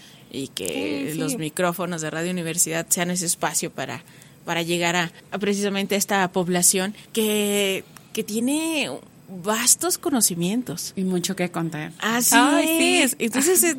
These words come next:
Speaker 1: la verdad es que, eh, a, uno termina siempre con muchísimo aprendizaje, ¿no?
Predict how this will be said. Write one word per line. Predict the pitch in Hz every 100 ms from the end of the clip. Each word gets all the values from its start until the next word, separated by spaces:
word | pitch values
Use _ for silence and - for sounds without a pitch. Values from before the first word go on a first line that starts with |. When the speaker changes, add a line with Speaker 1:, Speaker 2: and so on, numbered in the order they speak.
| 226 196
Speaker 1:
la | 220
verdad | 214 214 247
es | 277
que, | 359 370 233 143 120 117
eh, | -
a, | - - - -
uno | 220 214 262
termina | 285 233 190 190 247 220
siempre | - 170 165 185 208 - - - -
con | 180
muchísimo | 180 165 240 294 233
aprendizaje, | 175 160 160 170 151 143 170 165
¿no? | 160